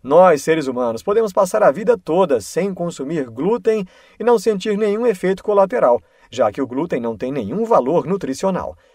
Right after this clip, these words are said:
Mas para algumas pessoas ele é altamente irritante,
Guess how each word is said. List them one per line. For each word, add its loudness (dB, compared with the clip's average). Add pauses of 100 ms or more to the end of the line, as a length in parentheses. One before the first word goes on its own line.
(160)
Mas -4
para 4
algumas 0
pessoas -2
ele -4
é -2
altamente -2
irritante, -8